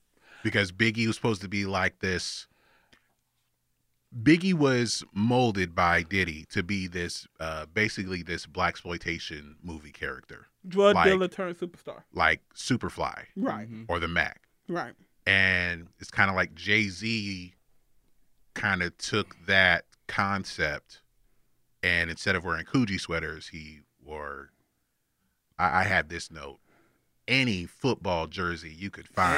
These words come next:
Speaker 3: Everyone had on
Speaker 2: Yeah.
Speaker 3: a jersey, no matter what city.
Speaker 1: But it, it didn't matter what player.
Speaker 3: Yeah, Baron Davis,
Speaker 1: I had to look up
Speaker 3: U C L A.
Speaker 1: Skip Hicks.
Speaker 3: Yeah.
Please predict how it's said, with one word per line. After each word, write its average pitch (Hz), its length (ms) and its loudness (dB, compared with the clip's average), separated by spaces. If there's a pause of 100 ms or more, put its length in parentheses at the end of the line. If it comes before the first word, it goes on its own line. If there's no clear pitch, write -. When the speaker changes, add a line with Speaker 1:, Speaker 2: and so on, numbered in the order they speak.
(120)
Speaker 3:
Everyone 135 580 0
had 117 140 -8
on 190 60 -2
Speaker 2:
Yeah. 160 180 -4
Speaker 3:
a - 40 -14
jersey, 98 600 -14
no 120 180 -8
matter 117 280 -6
what 117 300 -8
city. - 160 -8
Speaker 1:
But 135 120 6
it, 151 300 4 (120)
it 160 100 -4
didn't 170 220 0
matter 135 240 6
what 143 260 4
player. 151 600 0
Speaker 3:
Yeah, 110 280 -6
Baron 110 380 -6
Davis, 120 200 -2
Speaker 1:
I 202 80 8
had 196 180 6
to 156 60 8
look 170 280 6
up 160 180 8
Speaker 3:
U 117 60 -4
C 120 60 -6
L 120 100 -8
A. 127 160 -12
Speaker 1:
Skip - 540 0 (120)
Hicks. - 560 -4
Speaker 3:
Yeah. - 340 2